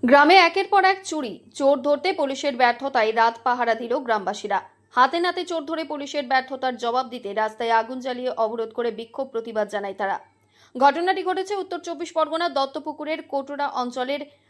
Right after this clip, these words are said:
গোপালপুর এলাকায়। বাসিন্দারা রাস্তা অবরোধ করে বিক্ষোভ দেখান,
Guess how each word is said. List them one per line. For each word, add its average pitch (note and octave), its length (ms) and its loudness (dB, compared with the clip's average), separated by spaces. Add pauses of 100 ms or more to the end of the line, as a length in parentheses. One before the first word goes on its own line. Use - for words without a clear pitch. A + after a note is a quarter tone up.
(160)
গোপালপুর C#4 680 2
এলাকায়। G3 400 -2 (300)
বাসিন্দারা E4+ 560 -2
রাস্তা B3 340 -2
অবরোধ B3 340 -2
করে D#4 220 -6
বিক্ষোভ A#3+ 360 -10
দেখান, C#4 400 -2